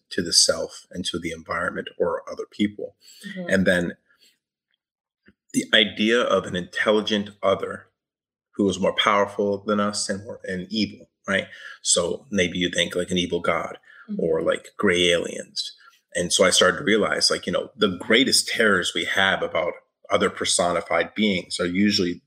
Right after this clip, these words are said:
Speaker 1: dealing with aliens and alien abduction
Speaker 2: Mm-hmm.
Speaker 1: and a wrathful God. And,
Speaker 2: Mm-hmm.
Speaker 1: and I started to realize that these things were, were actually inseparable at the fundamental.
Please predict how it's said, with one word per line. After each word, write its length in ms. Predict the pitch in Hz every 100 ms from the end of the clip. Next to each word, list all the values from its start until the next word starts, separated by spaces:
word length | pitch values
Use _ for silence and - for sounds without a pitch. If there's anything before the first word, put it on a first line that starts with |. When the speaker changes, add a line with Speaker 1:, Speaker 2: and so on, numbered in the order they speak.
| -
Speaker 1:
dealing 240 | 95 90
with 180 | 90 - -
aliens 540 | 98 92 90 90 92
and 100 | 92
alien 280 | 90 87 87
abduction 640 | 90 92 92 - 92 98 -
Speaker 2:
Mm-hmm. 340 | 208 196 175 170
Speaker 1:
and 140 | 92
a 80 | 85
wrathful 680 | 85 87 90 90 - - 82
God. 380 | 92 95 82 - - _ _ _ _ _ _ _
And, 180 | - 95
Speaker 2:
Mm-hmm. 180 | 90 - -
Speaker 1:
and 260 | 107 95 - -
I 40 |
started 320 | 104 - 113 92
to 80 | 95
realize 500 | 98 104 92 90 -
that 140 | 85
these 260 | 107 104 -
things 380 | 98 92 87
were, 340 | 95 90 87 - _ _ _ _ _ -
were 120 | 98
actually 680 | 104 - - 92 90 90 - _ _
inseparable 760 | 110 104 - 110 98 - - - _ _ _ _ _ -
at 100 | 104
the 80 | 90
fundamental. 800 | - 95 90 92 101 - -